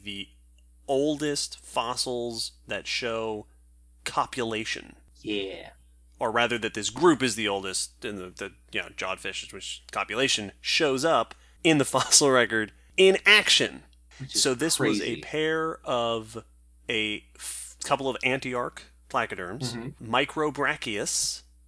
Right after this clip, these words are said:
Speaker 1: is the genus name, which is, refers to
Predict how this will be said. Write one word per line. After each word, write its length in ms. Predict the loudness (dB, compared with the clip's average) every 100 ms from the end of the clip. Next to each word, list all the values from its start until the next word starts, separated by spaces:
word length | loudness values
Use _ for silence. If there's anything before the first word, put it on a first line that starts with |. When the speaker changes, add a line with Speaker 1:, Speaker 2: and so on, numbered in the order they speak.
| _ -8
Speaker 1:
is 220 | -6 -6
the 100 | -12
genus 600 | -10 0 2 4 2 -2
name, 500 | -4 -10 -8 -8 -10 -10
which 240 | -8 -6
is, 480 | -4 -4 -6 -10 -12
refers 420 | -8 -6 -6 -6
to 440 | -6 -6 -6 -10